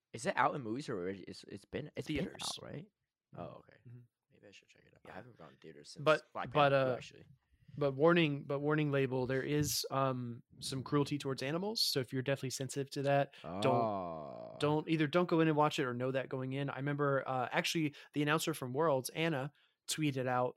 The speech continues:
Speaker 2: she's, she's hypersensitive to that kind of thing. She tweeted out and said, "I
Speaker 1: Yeah.
Speaker 2: wish somebody would have warned me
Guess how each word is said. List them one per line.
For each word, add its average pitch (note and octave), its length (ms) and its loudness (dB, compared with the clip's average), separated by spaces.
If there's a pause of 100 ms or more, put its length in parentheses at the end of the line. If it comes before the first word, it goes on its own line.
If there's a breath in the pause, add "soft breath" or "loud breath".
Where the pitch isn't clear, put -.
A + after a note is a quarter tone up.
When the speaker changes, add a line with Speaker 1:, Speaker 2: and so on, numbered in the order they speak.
(140)
Speaker 2:
she's, D#3 420 -2
she's D#3+ 240 0
hypersensitive C3 680 -2
to - 80 -8
that A2+ 160 -6
kind A#2+ 140 -6
of G#2+ 100 -10
thing. A#2+ 240 -10
She - 180 -4
tweeted B2 280 -6
out A#2 140 -2
and E2 100 -6
said, E2+ 180 -4
"I - 20 -2
Speaker 1:
Yeah. B2 60 -4
Speaker 2:
wish D3 200 0
somebody C#3 220 0
would A#2+ 100 -4
have A2+ 140 -6
warned C3 280 0
me A2 200 -16